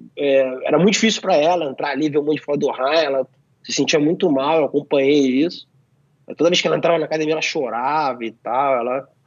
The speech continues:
era muito difícil pra ela tá ali. Aí, a partir do momento que fez, essa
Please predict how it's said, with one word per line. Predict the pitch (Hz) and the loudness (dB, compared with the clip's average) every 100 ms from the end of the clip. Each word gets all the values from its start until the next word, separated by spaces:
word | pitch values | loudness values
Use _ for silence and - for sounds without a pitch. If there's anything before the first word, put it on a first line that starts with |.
| _ _ _ - | _ _ _ -4
era | 143 | 0
muito | 214 | 0
difícil | - 196 180 - | 0 -2 -2 0
pra | 151 147 | 0 2
ela | 151 139 | 2 0
tá | - 135 | -2 -4
ali. | 127 135 196 - _ _ _ _ _ | -2 0 -2 -4 _ _ _ _ _
Aí, | - 135 | 0 2
a | 131 - - 151 | 2 -6 -18 -6
partir | - 139 | -2 -2
do | 160 | 0
momento | 147 143 143 170 | 0 0 -4 -8
que | 190 | -6
fez, | 170 190 165 | 0 0 0
essa | 165 | 0